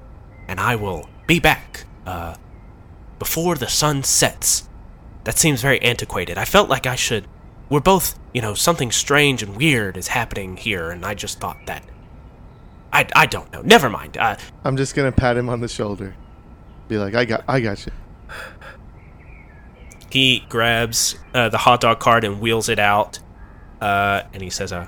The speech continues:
Speaker 1: "Well, just, uh, text me when you need me." "I have that, uh, futon ready."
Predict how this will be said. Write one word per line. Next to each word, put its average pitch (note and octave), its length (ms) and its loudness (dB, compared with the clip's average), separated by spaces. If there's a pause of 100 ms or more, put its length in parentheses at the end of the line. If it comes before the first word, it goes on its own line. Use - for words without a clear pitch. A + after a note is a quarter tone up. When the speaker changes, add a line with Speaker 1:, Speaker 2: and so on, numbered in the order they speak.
(140)
Speaker 1:
"Well, D#3 180 2
just, - 320 0
uh, A#2+ 220 2 (400)
text - 240 2
me F#3 80 6
when F#3+ 160 2
you G3 80 4
need F#3+ 160 6
me." B2 220 0 (1000)
"I - 60 4
have E3+ 200 8
that, F#3 140 8
uh, F3 100 6
futon D#3 440 4
ready." C#3+ 320 4